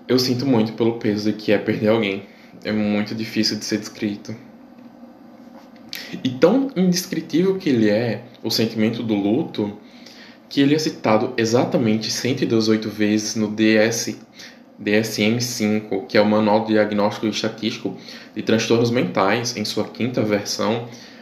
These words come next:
Gente, esse manual tem pouco mais de, mais ou menos cem anos,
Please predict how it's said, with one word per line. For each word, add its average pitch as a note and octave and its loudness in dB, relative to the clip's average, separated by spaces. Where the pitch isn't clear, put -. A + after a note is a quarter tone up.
Gente, A2 -2
esse - -6
manual G#2 2
tem A#2+ -4
pouco B2 4
mais G#2 0
de, G2+ -4
mais A#2 4
ou A2 2
menos G#2 2
cem G#2+ 2
anos, G2+ 0